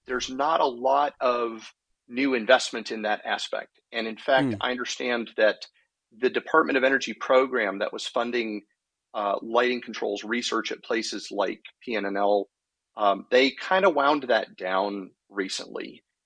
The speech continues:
Speaker 2: Hmm.
Speaker 1: And, um, I think it would be in the nation's interest for them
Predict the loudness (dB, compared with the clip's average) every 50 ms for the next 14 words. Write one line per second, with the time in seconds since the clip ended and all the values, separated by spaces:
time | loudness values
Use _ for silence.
0 | _ -10 -6 -6 -4 -2 0 0 0 0 -2 -4 -6 -8 -8 -10 _ _ 4 6
1 | 6 6 6 4 -2 -10 _ -20 -20 _ _ _ _ _ _ _ -10 -10 -10 -10
2 | -12 -16 -20 _ -14 -10 -10 -10 -8 -6 -6 -6 -6 -6 _ _ _ _ _ -14
3 | -10 -8 -8 -8 -8 -8 -6 -6 -4 -4 -4 -4 -4 -4 -4 -4 -4 -4 -6 -6
4 | -8 -8 -10 -12 -14 -14 -12 -10 -8 -6 -4 -4 -4 -6 -10 -12 -6 -2 -2 -2
5 | -2 -2 -6 -6